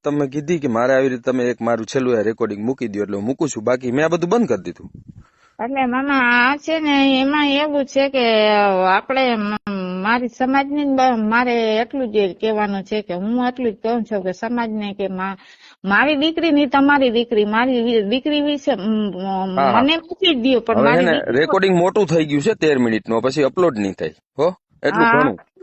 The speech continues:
Speaker 1: અને આ
Speaker 2: હા.
Speaker 1: મારું છેલ્લું રેકોર્ડિંગ, હવે ઈ બાબતમાં મને રેકોર્ડિંગ ના મુકાવતા, કેમ કે હવે રેકોર્ડિંગ છે ને હું બધું બંધ કરી દીધું મેં. આ તમારી છેલ્લી સેવા છે,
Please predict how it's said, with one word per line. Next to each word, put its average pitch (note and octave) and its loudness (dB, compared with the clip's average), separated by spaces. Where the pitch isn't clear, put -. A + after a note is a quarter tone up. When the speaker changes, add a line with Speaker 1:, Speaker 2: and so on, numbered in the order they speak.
Speaker 1:
અને D#3+ 2
આ F3 4
Speaker 2:
હા. F3 4
Speaker 1:
મારું F#3 2
છેલ્લું G#3 2
રેકોર્ડિંગ, E3+ 2
હવે D#3+ 4
ઈ E3 0
બાબતમાં E3 0
મને D#3 0
રેકોર્ડિંગ D#3 0
ના D#3 0
મુકાવતા, G#2+ -2
કેમ D#3+ 0
કે D3 2
હવે D3+ 4
રેકોર્ડિંગ E3+ 0
છે E3+ 2
ને E3 0
હું C#3 -2
બધું C3+ -2
બંધ C#3+ 0
કરી A2 0
દીધું F#2 -6
મેં. C#3 -4
આ D#3 0
તમારી C#3 0
છેલ્લી C3 -2
સેવા F2+ -8
છે, E2 -20